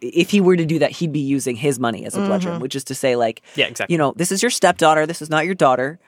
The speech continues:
Speaker 1: Um, I don't know how long you've been with your wife, um, or if you had a hand in, like, raising her, this stepdaughter, or if you kinda showed up, like, towards the end of college, beginning of high school, and you just
Speaker 2: Mm-hmm.
Speaker 1: basically got to be, like, a distantly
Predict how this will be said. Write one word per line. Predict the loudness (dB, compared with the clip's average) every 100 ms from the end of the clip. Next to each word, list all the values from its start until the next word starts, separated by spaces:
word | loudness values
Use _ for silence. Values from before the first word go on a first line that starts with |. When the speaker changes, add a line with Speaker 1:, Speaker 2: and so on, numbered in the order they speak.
| _ -10 -2
Speaker 1:
Um, | 0 0 2
I | 2
don't | 2
know | 0
how | 2 2
long | 4 0
you've | 0 -4 -2
been | 0
with | 0 -2
your | -2
wife, | 2 2 2 -4 -14 -6
um, | -4 -4 -6
or | -8 -6
if | -2
you | -2
had | 0 0 -2 -4
a | -8
hand | -4 -4 -4 -6
in, | -8 -8 -8 -12 _
like, | -6 -6 -12 _ -20 _
raising | -2 4 4 4 2 0 -4 -8
her, | -12 -12 _ -12
this | -4 -2
stepdaughter, | 2 0 4 4 6 4
or | 2
if | 0
you | -2
kinda | 0 0
showed | 2 4 4
up, | 2 0
like, | -2
towards | -2 -6
the | -4
end | -4 -4
of | 0
college, | 2 4 2 -2
beginning | -2 -2 -4
of | -2
high | -2
school, | 0 0 2 2
and | 0 -4
you | -2
just | -2 0
Speaker 2:
Mm-hmm. |
Speaker 1:
basically | 0 -2 -2 -2
got | -2
to | -2
be, | -4
like, | -6 -4
a | -4
distantly | -2 -4 -4 -6 -6 -8